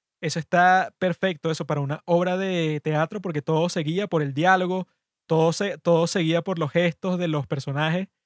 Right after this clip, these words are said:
y que eso, pues, o sea, dentro de ese conflicto te está mostrando como que un escenario completamente mágico,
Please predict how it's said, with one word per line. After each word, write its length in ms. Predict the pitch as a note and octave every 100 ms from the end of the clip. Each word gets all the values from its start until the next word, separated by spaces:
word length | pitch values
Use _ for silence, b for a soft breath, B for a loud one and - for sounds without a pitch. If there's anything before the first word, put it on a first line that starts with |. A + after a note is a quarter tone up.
| _ _ -
y 100 | E3
que 200 | D#3 D#3+
eso, 160 | E3
pues, 160 | D#3 D#3+
o 80 | D3+
sea, 420 | D#3+ D3 C#3 C3 _ _ _ _ _ _ _ -
dentro 420 | E3+ F3 F3 F3
de 160 | E3+ E3+
ese 800 | - A3 A3+ A3 G#3+ G3+ F3 D3+
conflicto 580 | E3 D3 E3 F3 - A3
te 80 | E3+
está 160 | F3
mostrando 420 | D#3 D3+ F3 F3+
como 220 | G3 F3+ D#3
que 120 | D3+
un 460 | D3 D3+ E3 F3 _ -
escenario 600 | G3 F3 F3 D#3 D#3+ F3+ F#3
completamente 1160 | F3 D#3 E3 D#3 D#3+ F3+ E3 F#3 F#3 E3+ D#3
mágico, 1080 | C#3 D3+ F3 E3+ - D3+ C#3 C3 C3 B2+